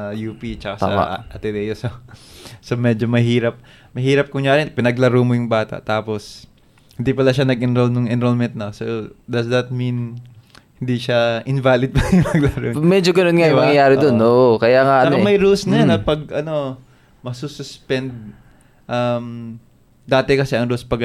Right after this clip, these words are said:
Speaker 1: kunya, may, may ineligible kayo na player, lahat ng games na nilaroan ng player,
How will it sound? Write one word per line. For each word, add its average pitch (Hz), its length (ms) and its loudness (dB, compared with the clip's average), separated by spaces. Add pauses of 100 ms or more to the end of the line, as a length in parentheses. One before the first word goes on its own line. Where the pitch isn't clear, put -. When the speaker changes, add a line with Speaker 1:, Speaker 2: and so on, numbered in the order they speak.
Speaker 1:
kunya, 107 240 -4
may, 101 400 -6
may 113 160 -2
ineligible 117 640 -2
kayo 117 240 -4
na 113 80 -6
player, 98 560 -6 (320)
lahat 127 320 0
ng 127 160 -2
games 120 240 0
na 120 160 -4
nilaroan 113 480 0
ng 110 160 -6
player, 98 560 -4